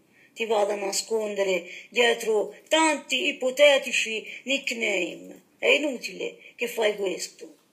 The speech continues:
Ormai lo sanno anche Sassi che sei d'Arezzo e probabilmente ho anche capito chi sei.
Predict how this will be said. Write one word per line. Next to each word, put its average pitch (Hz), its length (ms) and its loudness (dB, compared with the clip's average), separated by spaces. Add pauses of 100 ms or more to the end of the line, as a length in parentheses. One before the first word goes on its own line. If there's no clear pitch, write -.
(420)
Ormai 311 480 2
lo 277 100 2
sanno 262 300 -2
anche 247 240 -4
Sassi 196 680 -2 (240)
che 254 120 -2
sei 233 200 0
d'Arezzo 196 680 0 (280)
e 320 120 6
probabilmente 427 760 4
ho 302 60 8
anche 294 240 0
capito 254 360 0
chi 233 140 -6
sei. - 500 -4